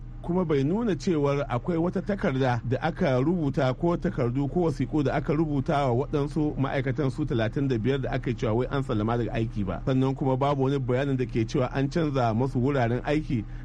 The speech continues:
da zumar cewa za a kore su daga aiki kamar yadda rahotannin suka fitar. Amma babu shakka shuɗin da ke gudana a cikin gwamnati yana ta nuna cewar da walakin fa goro a miya, domin irin dangantakar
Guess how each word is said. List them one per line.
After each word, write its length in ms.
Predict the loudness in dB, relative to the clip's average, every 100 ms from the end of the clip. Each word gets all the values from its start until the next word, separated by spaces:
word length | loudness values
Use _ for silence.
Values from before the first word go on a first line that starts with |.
| -4
da 140 | 0 0
zumar 380 | 2 2 2 0
cewa 240 | 0 0
za 120 | 0 -2
a 80 |
kore 300 | -2 0 0
su 100 | 0
daga 200 | 0 -2 0
aiki 420 | -2 0 -2 -2 -6 -4
kamar 260 | 0 2 2
yadda 320 | 2 0 0
rahotannin 580 | 0 0 0 0 0 0
suka 220 | -2 -4
fitar. 320 | -4 -6 -6 -6 -10 -10 -4
Amma 220 | 0 0 2
babu 220 | 0 0
shakka 420 | -2 -2 -2 -4 -6
shuɗin 520 | -6 -2 -2 0 0 2
da 160 | 0
ke 240 | 0 -2 0
gudana 480 | 2 2 2 0 -2
a 60 |
cikin 240 | -4 0 2
gwamnati 460 | 2 2 0 -2 -6 -10 -10 -6 -2
yana 320 | 0 2 0
ta 120 | 2
nuna 220 | 2 2
cewar 480 | 2 2 2 2 -2 -2
da 100 | 0
walakin 560 | 2 2 2 0 -2 -2
fa 100 | 0
goro 260 | 0 0 0
a 80 | 0
miya, 280 | 0 0 -2
domin 240 | 0 0 0
irin 220 | 0 0
dangantakar 560 | 0 0 0 -2 0